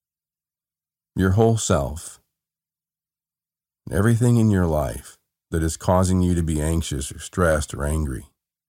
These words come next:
Imagine now submitting that before God, before His presence. So take a deep breath in and out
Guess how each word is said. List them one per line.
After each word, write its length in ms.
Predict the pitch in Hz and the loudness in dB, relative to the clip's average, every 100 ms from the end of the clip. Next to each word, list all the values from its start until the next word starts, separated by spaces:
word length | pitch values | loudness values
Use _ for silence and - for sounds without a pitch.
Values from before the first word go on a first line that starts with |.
| _ _ _ _ _ _ _ _ _ _ _ _ _ 73 | _ _ _ _ _ _ _ _ _ _ _ _ _ -4
Imagine 540 | 87 98 123 123 101 | 0 2 4 4 4
now 280 | 98 90 87 | 4 2 2
submitting 640 | - 85 85 92 104 98 | 0 0 2 2 4 2
that 220 | 87 85 | 2 2
before 360 | 85 82 85 80 | 0 -4 -2 -2
God, 400 | 76 76 69 71 90 _ _ _ _ _ _ _ _ _ _ _ _ _ _ _ _ | -2 -4 -4 -10 -14 _ _ _ _ _ _ _ _ _ _ _ _ _ _ _ _
before 280 | - - 92 | -12 -2 0
His 200 | 90 95 | 2 0
presence. 640 | - 92 78 62 - - - _ _ _ _ _ _ _ _ _ _ _ _ _ _ _ _ _ _ _ _ _ _ _ _ _ _ _ _ _ _ _ _ - | 0 -2 -2 -4 -12 -18 -18 _ _ _ _ _ _ _ _ _ _ _ _ _ _ _ _ _ _ _ _ _ _ _ _ _ _ _ _ _ _ _ _ -8
So 120 | - | -4
take 260 | - 104 | 0 0
a 80 | 101 | 0
deep 340 | 85 98 117 69 | 0 2 2 2
breath 440 | 107 104 104 - | 2 4 2 -2
in 160 | 101 98 | -2 0
and 160 | 101 | 2
out 300 | 85 76 76 | 0 -2 -6